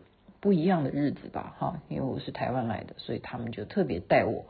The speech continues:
离开成都啊，就是坐地铁坐了比较久的时间，就等于说在成都的北边。北边呢，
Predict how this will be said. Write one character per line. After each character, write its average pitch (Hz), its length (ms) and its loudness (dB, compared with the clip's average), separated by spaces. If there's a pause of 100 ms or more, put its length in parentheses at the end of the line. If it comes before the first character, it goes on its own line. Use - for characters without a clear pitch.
(800)
离 151 200 4
开 220 280 8
成 - 320 -2
都 131 320 -2
啊， - 240 -8
就 170 120 -4
是 160 300 -2 (280)
坐 190 200 4
地 180 180 2
铁 - 440 -4 (180)
坐 165 160 6
了 139 120 6
比 110 180 -4
较 143 160 6
久 - 340 -2
的 139 140 -4
时 117 240 -6
间， 120 260 -6
就 131 160 -2
等 117 240 2
于 120 140 -2
说 180 220 2
在 175 180 4
成 139 260 -2
都 165 100 0
的 147 140 6
北 - 300 0
边。 196 340 4 (720)
北 185 160 10
边 277 260 8
呢， 294 300 8